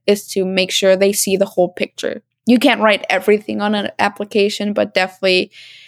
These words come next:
an interview helps you see, like, "Oh, are you charming? <laughs> Are you funny? Are you intelligent? Who are you?" And they could definitely see that throughout that.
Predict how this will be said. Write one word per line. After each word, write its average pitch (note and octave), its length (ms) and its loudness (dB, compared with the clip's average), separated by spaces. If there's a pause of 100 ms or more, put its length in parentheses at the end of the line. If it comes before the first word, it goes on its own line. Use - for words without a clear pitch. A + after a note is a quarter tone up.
(340)
an A3 160 2
interview G#3 420 0
helps F#3+ 340 -4
you F#3 120 -4
see, F3+ 220 -4
like, - 320 -6 (340)
"Oh, A3+ 400 0 (140)
are G#3 100 2
you A3 280 2
charming? A#3+ 640 2
<laughs> - 580 -6
Are G#3 120 4
you A3 180 2
funny? A#3 920 0
Are G3+ 160 2
you G3+ 520 0 (220)
intelligent? G#3+ 840 0 (340)
Who A3+ 160 0
are G3+ 160 2
you?" A3 200 -4
And G#3+ 220 0
they A#3 80 4
could G#3+ 200 -2 (200)
definitely G3 380 -2
see F3+ 240 -8
that G#3 260 -6
throughout G#3+ 340 -2
that. A#3 280 -4